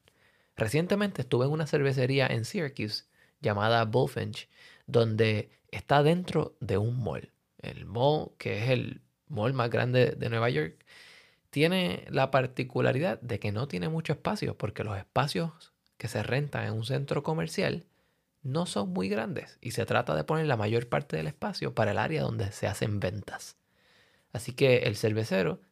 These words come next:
tiene que guardar todo su grano en otro lugar o comprar órdenes bien pequeñas y solamente traer la cantidad de materiales que va a utilizar esa semana.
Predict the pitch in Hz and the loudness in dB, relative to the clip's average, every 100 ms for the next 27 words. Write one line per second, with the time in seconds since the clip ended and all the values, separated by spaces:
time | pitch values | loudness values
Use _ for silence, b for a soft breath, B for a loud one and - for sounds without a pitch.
0 | _ 120 123 143 135 127 123 123 135 170 | _ 2 4 6 8 8 4 4 4 4
1 | 180 165 147 151 143 131 131 151 180 160 | 2 4 4 4 2 0 0 0 0 0
2 | 113 - _ 127 110 107 101 117 127 139 | -2 -6 _ -4 0 0 4 4 4 2
3 | 143 143 127 123 127 156 190 202 196 202 | 2 0 -4 -4 -4 -4 -2 -4 -2 -4
4 | 147 127 123 b b b - - 131 156 | -4 -6 -8 b b b -10 2 4 4
5 | 190 185 175 170 175 170 131 113 110 104 | 2 0 -2 0 -2 0 -2 -2 -4 0
6 | 113 135 160 156 - 165 151 - 113 113 | 0 0 -2 -4 -2 -2 -4 -4 -4 -2
7 | 120 120 127 143 - _ _ - 110 - | -2 -2 0 -2 -4 _ _ -6 -4 -4
8 | 110 117 - - | -6 -8 -10 -14